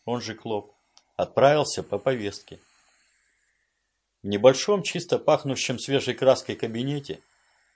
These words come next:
сидел худощавый молодой парень в форме сержанта полиции, который с любопытством рассматривал вошедшего гражданина.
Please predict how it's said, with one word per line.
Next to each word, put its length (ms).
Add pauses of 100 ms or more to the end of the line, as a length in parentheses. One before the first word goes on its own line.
(180)
сидел 420
худощавый 580
молодой 420
парень 580
в 60
форме 300
сержанта 520
полиции, 680 (840)
который 320
с 80
любопытством 680
рассматривал 640
вошедшего 580
гражданина. 680